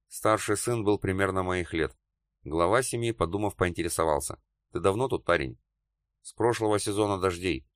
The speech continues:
Ходил пешком по местным землям, натуралист и путешественник.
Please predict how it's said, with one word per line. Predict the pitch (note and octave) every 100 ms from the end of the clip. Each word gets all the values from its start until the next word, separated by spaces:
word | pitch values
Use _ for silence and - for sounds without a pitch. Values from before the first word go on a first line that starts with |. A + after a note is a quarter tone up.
| _ _
Ходил | - G#2 C3
пешком | A#2+ A2+ - A#2
по | G#2+
местным | G#2+ - G2
землям, | F2+ G2+ F2 C2 _ _ -
натуралист | E2+ - G2 G2+ A2+
и | G2
путешественник. | F#2 F2 - F2 - B1+